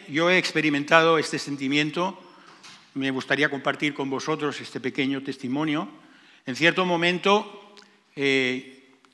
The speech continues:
en, en la iglesia, eh, algunos de los líderes que lideraban la iglesia en aquel momento,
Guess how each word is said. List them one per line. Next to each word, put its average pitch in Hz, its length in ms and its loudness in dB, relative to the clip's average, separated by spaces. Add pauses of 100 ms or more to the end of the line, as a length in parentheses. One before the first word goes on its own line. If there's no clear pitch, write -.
en, 127 380 -2
en 123 120 -6
la 120 80 -2
iglesia, 160 720 0 (100)
eh, 127 520 -4 (100)
algunos 135 440 0
de 147 100 0
los 139 160 -4
líderes 147 380 -4
que 143 100 -6
lideraban 135 420 -2
la 131 60 -4
iglesia 139 320 -6
en 127 80 -6
aquel 127 200 -4
momento, 147 520 -4